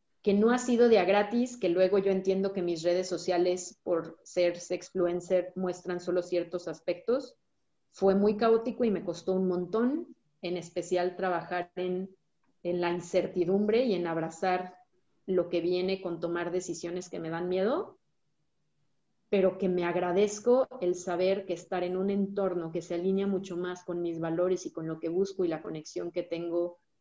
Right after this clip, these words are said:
con mi cuerpo y con la naturaleza y las personas que están acá, han valido todas esas lágrimas y dolores por los que he pasado.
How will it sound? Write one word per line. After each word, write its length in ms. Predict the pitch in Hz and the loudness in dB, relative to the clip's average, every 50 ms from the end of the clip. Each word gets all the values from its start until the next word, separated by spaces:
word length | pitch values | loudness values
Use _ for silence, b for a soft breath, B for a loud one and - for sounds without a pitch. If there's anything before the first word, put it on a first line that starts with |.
| _ _ | _ _
con 180 | - 170 165 | -4 -2 -2
mi 140 | 165 160 165 | -2 -4 -2
cuerpo 360 | - 190 190 185 196 190 185 | 2 4 4 4 4 2 -2
y 80 | 170 160 | -4 -4
con 180 | - 165 160 | -4 -4 -6
la 100 | 160 160 | -6 -6
naturaleza 880 | 160 156 151 - 160 156 156 160 170 175 175 175 - 190 175 175 175 165 - | -6 -6 -6 -4 -4 -2 -2 0 0 0 -2 -2 -4 -6 -6 -4 -6 -6 -6
y 80 | 170 | -6
las 180 | 170 160 165 165 | -6 -6 -6 -8
personas 460 | - 170 160 165 - 170 170 175 170 | -10 -12 -12 -12 -10 -10 -10 -10 -10
que 80 | - 156 | -12 -14
están 220 | 156 - 160 160 | -14 -12 -12 -12
acá, 540 | 160 165 165 180 180 190 208 226 226 220 - _ _ _ _ _ _ _ | -12 -10 -8 -8 -6 -4 -4 -4 -6 -10 -14 _ _ _ _ _ _ _
han 200 | 185 185 180 180 | -4 -2 -2 0
valido 720 | 175 170 165 180 214 226 214 233 240 240 247 240 - - - | 0 0 2 2 2 2 4 4 4 2 2 0 -4 -8 -2
todas 560 | - 180 175 180 185 185 185 180 - - - _ _ _ - - | 2 4 4 4 4 2 -2 -4 -8 -14 -20 _ _ _ -10 -6
esas 500 | 170 170 - - 175 165 160 - - _ _ | -6 -4 -4 -4 -4 -4 -6 -10 -16 _ _
lágrimas 800 | 175 175 175 170 175 180 180 180 180 180 180 180 180 - - _ _ _ - | -2 0 0 0 0 0 -2 -2 -2 -4 -6 -6 -8 -12 -18 _ _ _ -10
y 240 | 175 170 170 165 | -10 -8 -8 -6
dolores 580 | 160 160 151 156 165 175 160 165 160 160 - - - | -4 -4 -4 -2 -2 -2 -2 -2 -4 -6 -10 -12 -10
por 120 | 156 151 | -8 -8
los 160 | 165 156 - - | -8 -8 -10 -10
que 60 | 175 | -10
he 40 | - | -10
pasado. 340 | - 85 - - - - | -10 -10 -12 -14 -16 -18